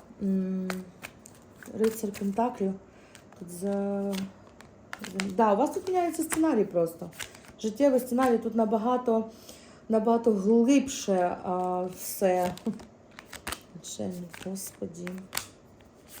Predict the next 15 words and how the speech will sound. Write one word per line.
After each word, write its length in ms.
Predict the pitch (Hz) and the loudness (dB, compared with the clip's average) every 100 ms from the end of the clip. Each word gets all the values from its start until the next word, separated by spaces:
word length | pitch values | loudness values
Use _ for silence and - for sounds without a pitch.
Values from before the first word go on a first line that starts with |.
| - - - - - - - - - - - - - - | -10 -10 -14 -20 -20 -20 -20 -20 -16 -14 -14 -14 -18 -8
Ну, 120 | 226 | -4
Боже, 260 | 202 220 208 | 0 0 2
завершується, 640 | 202 214 262 - 226 226 | 2 2 4 2 2 2
знаєте, 320 | 220 285 294 | 2 2 4
який 240 | 220 214 202 | 2 4 2
етап? 280 | 196 190 190 | 4 0 0
Зараз 180 | 226 220 | 0 0
вам 100 | 208 | -2
розкажу. 400 | 202 - 180 180 180 - - - - | -6 -10 -12 -12 -14 -18 -6 -4 -2
Значить, 220 | - 233 220 | -4 -8 -4
дивіться. 380 | 233 226 - - - - - - - - - - - - - - - - - - | -4 -4 -8 -16 -18 -20 -20 -20 -20 -20 -20 -20 -20 -20 -20 -20 -20 -20 -20 -10
Ви 160 | 214 349 | 2 4
пішли 300 | 311 233 269 | 4 2 2
в 60 | 233 | 4
одиночество. 720 | 226 220 196 - - - | 2 2 -2 -4 -12 -14